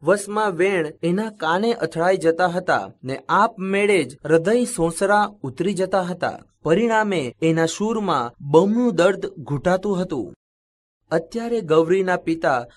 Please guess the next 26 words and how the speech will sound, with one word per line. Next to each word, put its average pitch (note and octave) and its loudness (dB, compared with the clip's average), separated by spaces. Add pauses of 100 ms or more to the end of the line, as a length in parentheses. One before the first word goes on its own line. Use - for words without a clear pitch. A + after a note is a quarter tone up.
(160)
ભૂધર E3+ 0
મેરાઈ F3 2
પુત્રીની F#3 -4
વિદાયના F3+ -4
કારણે C#3+ -2 (140)
વિષાદ F3+ -2
અનુભવી F#3 -2
રહ્યા F#3+ 2
હતા, A#2+ -4 (340)
પણ C#3 0 (160)
એથી G3+ -2
અધકો F3 -2
વિષાદ D3 -2 (200)
રમજુ G3+ 0
મીરના F3+ 0
હૃદય D#3+ 0
પર E3+ 0
છવાયો E3 -2
હતો. D#3+ -6 (540)
દિશા F#3+ -4
શૂન્ય, D3 -4 (260)
એ A#3+ 6
કેવળ A3+ 0 (200)
આદતને G3+ -2
જોરે G3 4
એક F#3 -4